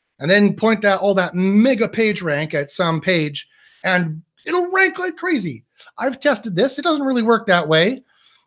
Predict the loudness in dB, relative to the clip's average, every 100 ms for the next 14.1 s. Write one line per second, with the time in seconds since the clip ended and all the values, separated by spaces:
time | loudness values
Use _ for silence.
0 | _ 0 2 4 4 4 2 -2 -8 -2
1 | 0 0 -2 -4 -4 -4 -2 -2 -2 -2
2 | -4 -4 -4 -6 -4 -4 -4 0 0 -2
3 | -6 -2 0 0 0 -2 -2 -4 -4 -4
4 | -4 -2 -2 -4 -4 -2 -2 -6 -12 _
5 | _ _ -18 -6 0 4 4 2 0 -2
6 | 0 0 2 0 -2 -2 -2 -2 -2 -2
7 | -2 -2 0 -2 -4 -4 -2 -2 -2 -2
8 | -2 -2 -4 -6 -2 -2 0 -2 -2 -2
9 | -4 -4 -4 -2 0 0 0 2 2 0
10 | -6 -20 _ _ _ _ _ _ 0 4
11 | 4 2 0 -2 -2 -2 -2 -2 0 0
12 | 0 -2 0 0 0 0 0 0 -2 -2
13 | -2 0 0 -2 -4 -4 -2 -2 0 -2
14 | -4